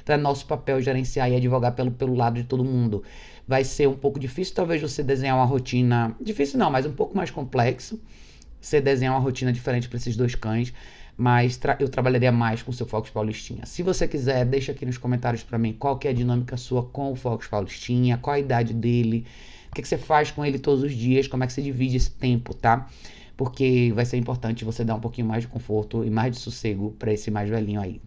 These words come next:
tá bom, querida? Brigadíssimo pela sua pergunta, acho que esse é um tema super bacana. Espero que eu tenha te ajudado.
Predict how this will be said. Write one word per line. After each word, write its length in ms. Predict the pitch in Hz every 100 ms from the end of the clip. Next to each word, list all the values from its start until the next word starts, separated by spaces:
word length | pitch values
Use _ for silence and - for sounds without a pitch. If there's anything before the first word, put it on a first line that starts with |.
| -
tá 120 | -
bom, 140 | 98 127
querida? 340 | 139 110 107
Brigadíssimo 580 | 107 139 151 131 135 139
pela 140 | 131
sua 160 | 131 135
pergunta, 400 | 123 120 123 120
acho 100 | 123
que 80 | -
esse 120 | -
é 40 |
um 20 | 117
tema 220 | 127 117
super 320 | - 151 175
bacana. 600 | 151 135 123 120 120 123 - - - -
Espero 320 | - 202 190
que 80 | 196
eu 40 |
tenha 140 | 180
te 100 | 143
ajudado. 500 | 139 127 120 117 117